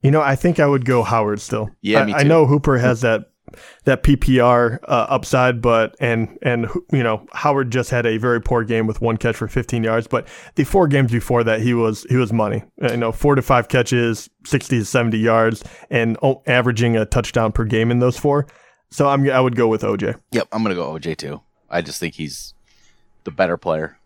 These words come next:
Speaker 2: so he's the one I'm, I'm gonna go with him there as well.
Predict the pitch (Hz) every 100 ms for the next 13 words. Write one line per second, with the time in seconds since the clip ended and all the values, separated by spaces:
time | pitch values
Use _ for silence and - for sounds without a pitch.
0 | - - - 73 82 _ _ _ _ _
1 | - 95 85 87 87 82 - 87 78 78
2 | 80 82 78 80 80 80 87 85